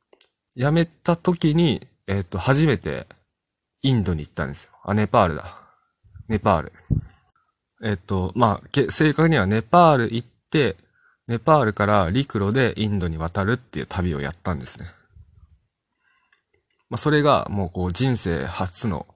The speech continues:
一人旅だったんだけど、だが、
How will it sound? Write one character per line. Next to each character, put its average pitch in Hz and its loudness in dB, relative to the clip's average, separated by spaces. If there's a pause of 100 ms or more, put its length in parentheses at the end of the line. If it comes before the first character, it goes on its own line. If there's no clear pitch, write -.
(600)
一 - -2
人 104 -2
旅 - -10 (880)
だ 92 -6
っ - -8
た 85 -8
ん 78 -8
だ 73 -10
け - -18
ど、 80 -12
だ 117 0
が、 69 -4